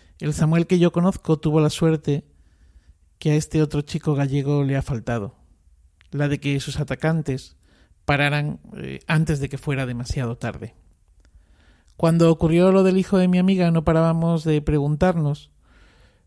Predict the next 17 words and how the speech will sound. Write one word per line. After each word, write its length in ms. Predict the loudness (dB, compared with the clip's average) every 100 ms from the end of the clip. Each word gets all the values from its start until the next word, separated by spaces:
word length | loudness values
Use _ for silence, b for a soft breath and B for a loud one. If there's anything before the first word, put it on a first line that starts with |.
| b _
qué 160 | 0 2
es 80 | 4
lo 140 | 2
que 120 | 2
lleva 220 | 2 4 4
a 40 |
una 200 | 4 2
persona 340 | 0 0 2
a 40 | 2
realizar 440 | 2 0 0 2
algo 260 | 2 2 0
tan 200 | 0 0
visceral, 560 | -2 -2 0 0 -2 _ _ _ _ -2
tan 200 | 0 2
antirracional, 920 | 0 0 -2 -2 -2 0 0 0 -4 _ _ _ _ _ _ _ _ _ _ _ 0
tan 160 | 4
agresivo. 640 | 6 4 2 2 0 0